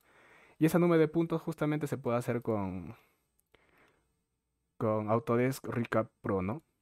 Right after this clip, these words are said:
Para poder procesar, sacar información. Podemos escanear edificios, podemos escanear de sitios, ciudades.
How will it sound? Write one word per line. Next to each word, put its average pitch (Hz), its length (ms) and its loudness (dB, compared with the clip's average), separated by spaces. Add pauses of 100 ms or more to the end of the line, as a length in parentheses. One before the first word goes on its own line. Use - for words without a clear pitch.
(140)
Para 98 200 -2
poder 107 160 0
procesar, 139 500 2
sacar 123 280 -2
información. 139 800 -2 (1160)
Podemos 120 420 2
escanear 113 500 2
edificios, 123 640 2
podemos 104 260 -2
escanear 101 420 -4
de 90 280 -4
sitios, - 440 -2
ciudades. 113 680 -2